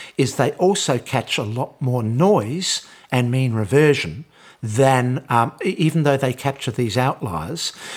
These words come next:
they're capturing a lot more, um, noise and mean reversion that compromise the P and L. So when I look at the, um, let's say I have a short-term model,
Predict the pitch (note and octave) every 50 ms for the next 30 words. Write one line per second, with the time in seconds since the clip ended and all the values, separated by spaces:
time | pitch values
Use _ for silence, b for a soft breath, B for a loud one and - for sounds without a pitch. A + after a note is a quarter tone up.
0 | B B B D3 C3+ C3 - - E3 E3 E3 - - D#3 D3 C#3 C#3 C3+ C3 C#3
1 | D#3 F3 F3+ F3 - C#3+ C3 C3 B2+ B2 B2+ B2 A#2+ B B B B A2+ A2 G#2+
2 | G#2+ G#2+ B2+ D#3 F#3 G#3 A3 G#3+ F#3+ F#3 F3 D#3+ D3 C3+ B2 G#2+ B2 B2 B2 A#2+
3 | - - B2 A#2 - - - - - F3 F#3+ G#3 - G#3+ F#3 E3 D#3+ D3+ D3+ C#3+
4 | - - C#3 - - D3 D3 C#3 C3 C3 C3 A#2+ F2+ - - - _ B B B
5 | B B B B B B B B - - E3 D3+ D3+ C3+ F3 G3 A3 G#3+ F#3+ F3
6 | D#3 E3 E3 D#3+ - D3 C#3 C#3 - - - C3+ B2+ B2+ C#3 C3+ - B2+ A#2+ A#2+
7 | C#3+ D3 - D#3+ E3+ E3 - - - - C3 A#2+ B2 C#3 - - G#2 G#2 G#2+ A#2+
8 | G#2 G2 - - - D#3 D#3+ D#3+ D#3 - - C3+ A#2+ A#2 G#2+ G2 G2 F#2 G#2+ C3
9 | D3